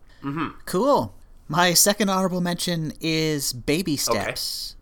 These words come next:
Speaker 2: by Hikaru Katsuki. I also talked about this one on What We Were Up To, but that was back in, I believe,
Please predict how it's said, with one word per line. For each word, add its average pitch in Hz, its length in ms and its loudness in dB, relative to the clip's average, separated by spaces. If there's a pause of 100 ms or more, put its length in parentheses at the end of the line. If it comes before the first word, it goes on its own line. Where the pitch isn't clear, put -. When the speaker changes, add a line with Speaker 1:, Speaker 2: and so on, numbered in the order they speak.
Speaker 2:
by 117 480 2
Hikaru 127 560 0
Katsuki. 113 760 -2 (260)
I 110 220 4
also 117 260 4
talked 135 240 2
about 147 200 0
this 202 180 2
one 156 160 2
on 131 140 0
What 127 140 0
We 120 100 -2
Were 113 80 2
Up 113 120 -2
To, 107 280 -2
but 110 180 -4
that 113 220 2
was 120 180 0
back 120 460 0
in, 113 340 0
I 104 140 -2
believe, 170 500 -4